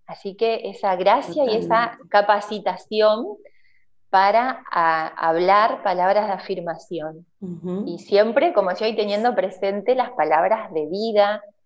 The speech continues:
Speaker 1: eh, teniendo presente las vivencias de uno, capitalizarlas para bien, eh, explotarlas al máximo. Y después estaba viendo, bueno, en esto de capacitarnos, ¿qué palabras podemos usar de afirmación para con nuestros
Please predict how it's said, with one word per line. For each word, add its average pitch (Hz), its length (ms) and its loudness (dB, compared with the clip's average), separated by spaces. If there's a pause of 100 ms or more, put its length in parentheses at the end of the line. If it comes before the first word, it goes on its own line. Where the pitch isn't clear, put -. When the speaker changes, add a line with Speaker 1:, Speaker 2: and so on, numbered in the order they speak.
(400)
Speaker 1:
eh, 170 400 -2
teniendo 196 380 0
presente 214 480 0
las 190 180 2
vivencias 196 640 0
de 170 80 2
uno, 226 560 2
capitalizarlas 175 960 0
para 160 220 0
bien, 196 720 0
eh, 170 260 -4
explotarlas 180 800 0
al 160 200 -2
máximo. 196 840 -4 (1040)
Y 240 120 2
después 277 600 2
estaba 240 420 4
viendo, 202 360 2
bueno, 202 260 4
en 208 80 0
esto 294 240 2
de 247 140 4
capacitarnos, 185 840 0
¿qué - 120 2
palabras 285 500 4
podemos 240 320 0
usar 226 380 0
de 202 160 2
afirmación 202 800 -2
para 175 420 0
con 175 140 -6
nuestros 190 320 -6